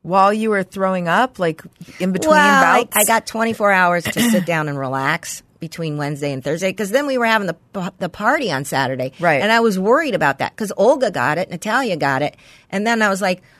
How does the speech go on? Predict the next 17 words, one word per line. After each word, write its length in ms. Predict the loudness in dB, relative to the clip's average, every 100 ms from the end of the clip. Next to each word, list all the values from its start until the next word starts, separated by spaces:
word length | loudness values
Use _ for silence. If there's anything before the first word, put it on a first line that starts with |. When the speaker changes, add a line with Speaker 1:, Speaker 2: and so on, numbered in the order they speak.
| _ _ _ _ _ _ _ _ -4
Speaker 2:
"Oh, 220 | 0 0
God, 380 | 0 0 0 0
I'm 280 | -2 0 0
gonna," 140 | -4 -4
A-, 180 | -6 -2
Adam 340 | 0 2 2 0
had 200 | 0 0
it, 140 | -2
and 240 | -2 -4 -6 -8
I 200 | -4 -2
was 140 | -2
like, 180 | -4 -4 -4
"I'm 260 | -4 -2
next, 420 | 0 -2 -2 -10 -8
you 140 | -6
know, 260 | -4 -4 -4
I, 140 | -8